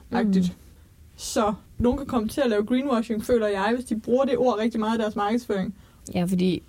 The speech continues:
Speaker 1: det, der ligesom er pointen, det er, at det, der hedder bionedbrydelig plast, det kan man ikke sortere som plast, fordi det ikke skal ind i genanvendelsen af
Speaker 2: Nej,
Speaker 1: plast.
Speaker 2: nej, du kan ikke sortere som plast eller som bioaffald.
Speaker 1: Præcis, og du kan heller ikke putte det i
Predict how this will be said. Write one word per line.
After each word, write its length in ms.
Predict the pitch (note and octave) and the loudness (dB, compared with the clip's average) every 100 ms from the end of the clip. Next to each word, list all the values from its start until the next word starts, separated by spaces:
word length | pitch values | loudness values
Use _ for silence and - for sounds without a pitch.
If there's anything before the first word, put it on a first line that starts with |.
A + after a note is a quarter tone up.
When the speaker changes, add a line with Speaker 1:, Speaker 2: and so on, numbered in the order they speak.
| - - | -20 -2
Speaker 1:
det, 120 | A3 | 0
der 100 | G#3 | 2
ligesom 200 | G3+ F#3+ | 4 4
er 80 | F3 | 4
pointen, 480 | F3 F#3 F3+ G3 G3 | 2 4 4 4 2
det 120 | F#3+ | 4
er, 160 | F3+ F3+ | 2 2
at 120 | F#3+ - | -4 -2
det, 120 | G#3+ G#3 - - | -2 -2 -14 -4
der 60 | G3+ | -2
hedder 220 | G3+ F#3+ | 2 2
bionedbrydelig 680 | F#3 G3 G#3 G#3 F#3+ - - | 2 2 4 2 0 -2 -4
plast, 340 | - G#3+ - | -4 -4 -2
det 100 | - | -6
kan 140 | G3+ G3+ | -2 2
man 120 | F#3+ - | 2 2
ikke 340 | G3+ G3 A3+ | 2 2 0
sortere 640 | A#3 - F#3+ - B3+ - B3 | -6 -4 -4 -2 -4 -6 -4
som 180 | G3 | -2
plast, 540 | F#3 - C#4 - - - - - - - - | -2 -2 -4 -4 -12 -16 -20 -20 -20 -20 -6
fordi 280 | A3+ A3+ | -4 0
det 100 | G3+ | 2
ikke 260 | G3 A3 - | 2 0 -4
skal 180 | - A3 - | -6 -6 -4
ind 140 | B3+ B3 - - - | -6 -6 -14 -20 -6
i 220 | G#3 G#3+ - - - - - - - | -2 -2 -4 -20 -20 -20 -20 -20 -6
genanvendelsen 800 | A3 G#3+ A#3 F#3+ - - - F3 - - | -2 -2 2 0 0 -4 -2 -2 -2 -6
af 80 | F3 | -6
Speaker 2:
Nej, 80 | - | -2
Speaker 1:
plast. 140 | G#3+ | -2
Speaker 2:
nej, 60 | F#3+ | 0
du 40 | - | 0
kan 100 | D4+ | -2
ikke 120 | F4+ | -2
sortere 240 | - D4+ B3 | -4 -2 -2
som 160 | F#3+ | 0
plast 260 | F#3 A#3 B3+ | 0 -2 0
eller 160 | B3 D#4+ | 0 2
som 120 | C4 G#3 | 4 4
bioaffald. 480 | G3 F3 F#3 E3 - - - | 2 -2 -4 -8 -8 -18 -6
Speaker 1:
Præcis, 320 | B3+ B3+ A3 | -2 0 0
og 120 | F#3+ | 0
du 40 | G3+ | 0
kan 120 | A3+ | 0
heller 260 | C4 B3 | 0 0
ikke 180 | A3 G3 | -2 -4
putte 220 | - G#3+ - | -6 -6 0
det 100 | G3 | 0
i 120 | F#3+ | 0